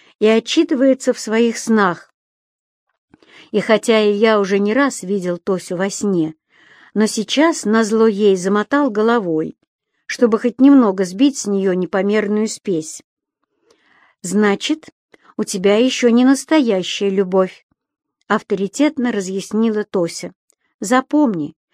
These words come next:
может, когда пригодится, надо проснуться ровно в полночь, перевернуть подушку,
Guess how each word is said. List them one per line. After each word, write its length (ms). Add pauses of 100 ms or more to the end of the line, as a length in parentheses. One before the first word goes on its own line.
(220)
может, 320
когда 440
пригодится, 840 (640)
надо 360
проснуться 760
ровно 380
в 100
полночь, 640 (600)
перевернуть 800
подушку, 760